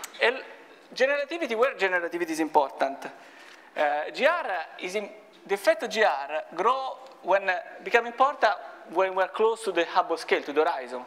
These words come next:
So effect of G R go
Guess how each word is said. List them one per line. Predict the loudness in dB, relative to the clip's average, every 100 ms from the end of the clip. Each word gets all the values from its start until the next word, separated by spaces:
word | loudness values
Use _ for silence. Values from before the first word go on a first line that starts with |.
| -16 -20 -20 -6
So | -2 2
effect | 4 4
of | 2
G | 2
R | 0 0 -4 -6 -8 -18 -20 -20 -20 -20 -20 -14 -2
go | 0 0 -4 -14